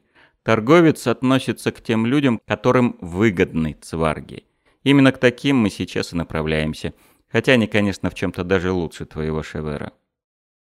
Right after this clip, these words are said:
«А к кому именно мы плывем?» спросил я. «К барлейцам из клана Ютон. Их полуостров — самая западная территория, которую еще не захватила северная зараза. Поэтому они очень нуждаются в нашей листовой стали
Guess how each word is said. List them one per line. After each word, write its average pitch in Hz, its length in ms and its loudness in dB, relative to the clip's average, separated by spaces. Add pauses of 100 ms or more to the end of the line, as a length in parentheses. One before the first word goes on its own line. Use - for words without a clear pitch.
(240)
«А 90 120 -2
к - 80 -8
кому 113 260 6
именно 107 340 4
мы 98 120 0
плывем?» 92 520 0
спросил 80 520 -8
я. 73 180 -10 (240)
«К 82 60 -14
барлейцам 87 640 2
из 80 100 -4
клана 92 380 0
Ютон. 95 420 -4 (440)
Их 139 200 -2
полуостров — 139 680 4
самая 110 380 2
западная 90 520 0
территория, 101 720 2 (220)
которую 107 360 0
еще 101 180 -4
не 101 140 0
захватила 92 600 -4
северная 82 540 -4
зараза. 76 500 -6 (500)
Поэтому 113 320 4
они 113 160 0
очень 113 300 2
нуждаются 101 720 2
в 78 60 -4
нашей 82 280 -4
листовой 80 420 -4
стали 113 440 0